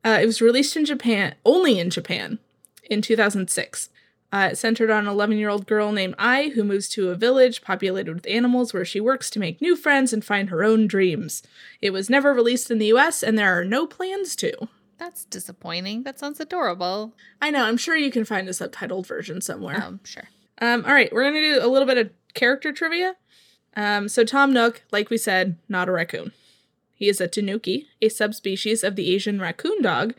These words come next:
Speaker 1: which are, uh, actually closely related to foxes, not raccoons.
Speaker 2: Hmm.
Speaker 1: Uh, in Japanese mythology, the tanuki is a mischievous, mischievous. The tanuki is a mischievous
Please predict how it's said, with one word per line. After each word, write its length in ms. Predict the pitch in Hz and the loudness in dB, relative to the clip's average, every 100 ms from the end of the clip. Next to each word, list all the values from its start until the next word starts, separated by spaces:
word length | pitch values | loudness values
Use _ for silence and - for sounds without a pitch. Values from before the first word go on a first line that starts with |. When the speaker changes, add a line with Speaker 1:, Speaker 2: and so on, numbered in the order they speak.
| - _ - | -14 _ 0
Speaker 1:
which 200 | 240 240 | 0 2
are, 320 | 190 170 - - | -2 -2 -6 -4
uh, 140 | 202 | -2
actually 380 | - 349 - 415 | 0 0 2 0
closely 420 | - 339 330 320 | 0 -2 0 -4
related 420 | 302 277 277 277 233 | -2 0 2 0 -2
to 60 | |
foxes, 640 | - 285 302 - - - - - | 0 2 2 -2 -12 -12 -14 -10
not 260 | 190 202 | -6 -2
raccoons. 680 | - 220 - 165 - - - - _ _ _ - | 0 0 0 -6 -8 -10 -10 -12 _ _ _ -12
Speaker 2:
Hmm. 80 | 208 - _ - | -12 -12 _ -4
Speaker 1:
Uh, 80 | 214 | 0
in 100 | 254 | 2
Japanese 540 | 226 269 277 285 285 277 | 4 2 2 0 0 0
mythology, 600 | 233 247 294 247 214 208 | 0 2 2 2 0 -2
the 120 | 214 | -2
tanuki 480 | - 226 226 233 190 | 4 4 4 2 2
is 140 | 214 | 2
a 100 | 214 | 2
mischievous, 760 | 202 202 - 254 277 277 - - _ | 0 -2 -4 -2 0 0 -4 -14 _
mischievous. 840 | 202 196 - 254 190 104 78 - - _ _ _ _ _ _ _ | -8 -6 0 0 0 -4 -4 -8 -10 _ _ _ _ _ _ _
The 80 | - | -8
tanuki 640 | - - 220 294 - 165 123 | -4 2 4 2 0 0 4
is 180 | 208 | 4
a 140 | 208 196 | 6 4
mischievous 1120 | 196 190 - - 262 240 196 180 185 - - | 4 2 -2 -2 0 4 4 4 2 -2 -8